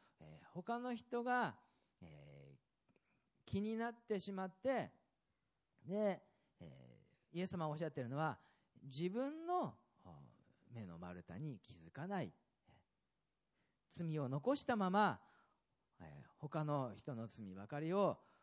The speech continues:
取り除こうとする。えー、まあ、それをお互いにやって、自分の罪だけは、あの、残さない。いや、私には罪がないというようなことをみんなで言ってる。ますます罪深いことを重ねて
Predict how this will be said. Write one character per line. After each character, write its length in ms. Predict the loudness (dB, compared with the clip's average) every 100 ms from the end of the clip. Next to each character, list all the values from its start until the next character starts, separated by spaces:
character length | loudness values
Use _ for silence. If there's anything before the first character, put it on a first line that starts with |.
| _ _
取 160 | -8 -6
り 60 | -6
除 220 | -8 -12
こ 140 | -12
う 60 | -16
と 120 | -18
す 120 | -20
る。 80 | -20 _ _ _
え 40 |
ー、 20 | -20 _ _ _ _ -8
ま 80 |
あ、 20 | 2
そ 100 | 8
れ 80 |
を 100 | 8 6
お 80 |
互 340 | 2 0 2 0
い 40 |
に 100 | -2
や 80 | -6
っ 20 |
て、 240 | -4 -4 -4 -12 -6
自 160 | -2
分 160 | 0 4
の 100 | 2
罪 260 | 4 4 4
だ 140 | 6
け 100 | 8
は、 220 | 8 6 0 -20 -20 -12
あ 160 | -8 -6
の、 420 | -4 -4 -6 -8 -14 _ _ _ _ _ _ _ _ _ -18
残 160 | -12 -10
さ 140 | -8
な 100 | -6
い。 40 | -4
い 20 |
や、 140 | -4 -4
私 280 | -6 -8 -6
に 100 | -4
は 80 | -4
罪 240 | -4 -4
が 100 | -4
な 160 | -2 -2
い 80 | -2
と 120 | -4 -14 _ _ _ _ _ _ -12
い 140 | -8
う 20 |
よ 140 | -6 -6
う 20 |
な 120 | -8
こ 140 | -10
と 120 | -6 -6
を 60 |
み 120 | -8
ん 80 | -12
な 100 | -12
で 100 | -14
言 80 | -16
っ 20 |
て 120 | -18
る。 80 | -16
ま 160 | -10 -8
す 120 | -4
ま 120 | -4
す 200 | -2 -4 -8 -20 _ -16
罪 300 | -10 -6 -6
深 340 | -6 -4 -2
い 180 | -2 -6 _ _ _
こ 80 | -16
と 100 | -14
を 60 | -12
重 320 | -12 -12 -10
ね 80 | -8
て 300 | -6 -6